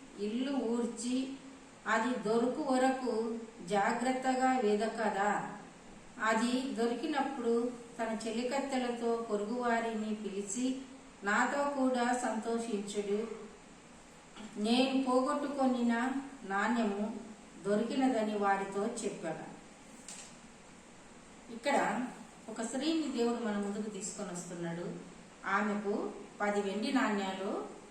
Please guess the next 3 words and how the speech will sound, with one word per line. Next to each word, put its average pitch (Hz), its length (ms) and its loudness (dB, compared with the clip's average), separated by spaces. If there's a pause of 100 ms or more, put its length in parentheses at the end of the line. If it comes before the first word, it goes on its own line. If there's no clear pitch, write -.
(120)
ఇచ్చినాడంట 175 720 -6
దేవుడు. 160 260 -6 (640)
అంటే 226 560 0